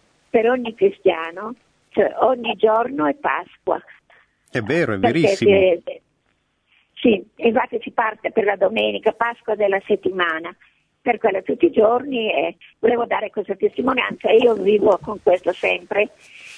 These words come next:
Speaker 1: ripeto, più messe adesso non sto bene, e ascolto a Radio Maria, eh, dove trasmettono le messe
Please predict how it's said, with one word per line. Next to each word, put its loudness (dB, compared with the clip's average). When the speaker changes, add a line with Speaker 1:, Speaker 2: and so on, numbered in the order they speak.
Speaker 1:
ripeto, 2
più -10
messe -2
adesso 4
non -6
sto -4
bene, 2
e 0
ascolto 4
a 2
Radio -2
Maria, 0
eh, -6
dove -2
trasmettono -4
le 0
messe -4